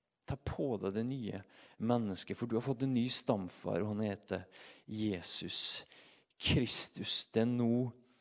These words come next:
en ny måte å være menneske på. Etter at Adam og Eva har spist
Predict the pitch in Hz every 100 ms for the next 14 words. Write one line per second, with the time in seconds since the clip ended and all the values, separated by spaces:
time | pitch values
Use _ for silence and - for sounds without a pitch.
0 | - _ 110 117 117 110 95 98 104 -
1 | 117 123 113 - - 85 - 101 113 104
2 | 95 104 - - 117 123 101 - - -
3 | - _ _ _ _ _ _ _ _ _
4 | _ _ _ _ _ _ _ _ _ _
5 | _ - - - - - - - - _
6 | _ _ _ _ _ _ _ _ _ _
7 | _ _ _ _ _ _ _ _ 139 151
8 | 143 160 123 117 131 131 110 120 117 -
9 | 123 117 - -